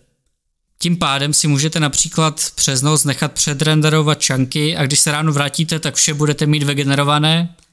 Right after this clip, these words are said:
a tím pádem nebudete mít žádné lagy z načítání.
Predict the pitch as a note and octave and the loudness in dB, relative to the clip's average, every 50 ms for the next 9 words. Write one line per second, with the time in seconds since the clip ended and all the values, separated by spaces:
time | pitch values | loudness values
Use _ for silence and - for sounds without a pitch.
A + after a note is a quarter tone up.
0 | _ _ _ _ _ _ _ _ - C#3+ - - D#3 D3+ - D3 C#3 C#3+ C#3+ C#3+ | _ _ _ _ _ _ _ _ -8 -4 -4 -4 -4 -2 -2 0 0 0 0 0
1 | C#3+ D3 C#3+ C#3 C#3+ D3 C#3+ C#3+ - D#3 C#3+ C#3 B2+ D3+ D#3+ D#3 D3+ D#3 D3 C#3+ | 0 0 0 0 0 0 0 0 -2 0 0 0 0 2 0 2 2 2 2 2
2 | C#3+ C3+ C#3 C#3+ C#3+ C#3+ C3+ B2 C3 B2 B2 - - C3 B2 - B2+ B2+ B2+ B2+ | 2 0 0 0 0 0 0 -2 -2 -2 -2 -2 -4 -4 -4 -6 -4 -4 -4 -4
3 | C3 C3+ C#3 | -4 -6 -8